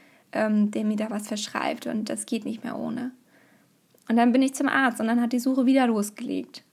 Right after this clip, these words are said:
Und das ist einfach, ähm, anstrengend und ich weiß auch gerade, wenn man so viel Migräne hat, das ist nicht schön und ist enttäuschend und tut weh und, ähm,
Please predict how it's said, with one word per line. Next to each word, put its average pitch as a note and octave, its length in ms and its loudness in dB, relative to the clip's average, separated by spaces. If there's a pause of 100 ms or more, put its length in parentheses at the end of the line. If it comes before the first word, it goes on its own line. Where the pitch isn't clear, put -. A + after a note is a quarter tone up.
(100)
Und A3 200 2
das A#3 180 0
ist B3 120 -4
einfach, B3 600 -2
ähm, A#3 480 0 (100)
anstrengend C#4+ 680 0
und A#3 220 -2
ich - 240 -8
weiß C4 320 2
auch A#3+ 180 -4
gerade, A#3+ 280 -2
wenn A#3 100 0
man A3+ 140 0
so A#3 100 -4
viel A3+ 160 -4
Migräne A#3 520 0
hat, A#3 140 -4
das A3+ 140 -6
ist - 260 -8 (420)
nicht C#4 440 4
schön C4 380 4
und A3+ 320 0 (840)
ist - 180 0
enttäuschend C4+ 800 2
und A#3+ 180 0
tut A3 300 0
weh C4+ 360 4
und, A#3 580 0
ähm, A#3 600 0